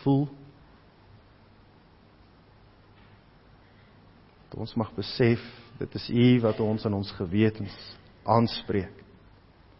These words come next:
Mag ons in gewilligheid, deur die werking van die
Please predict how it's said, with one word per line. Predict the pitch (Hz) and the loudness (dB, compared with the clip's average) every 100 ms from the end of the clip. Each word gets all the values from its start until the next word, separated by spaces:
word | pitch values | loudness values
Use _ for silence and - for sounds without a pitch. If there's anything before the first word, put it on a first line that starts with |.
| _ _ - - - - - - - - | _ _ -20 -20 -20 -20 -20 -20 -12 -8
Mag | 87 | -2
ons | 110 101 | 0 0
in | 107 | -2
gewilligheid, | 101 113 104 135 135 - 101 - - - - - _ _ - - - - - _ - - _ - | -2 6 12 12 12 10 2 0 -14 -20 -20 -20 _ _ -20 -20 -20 -20 -20 _ -20 -20 _ -14
deur | - | -8
die | 90 | 4
werking | 110 117 123 113 | 6 8 4 0
van | 107 110 | 0 0
die | 101 | -2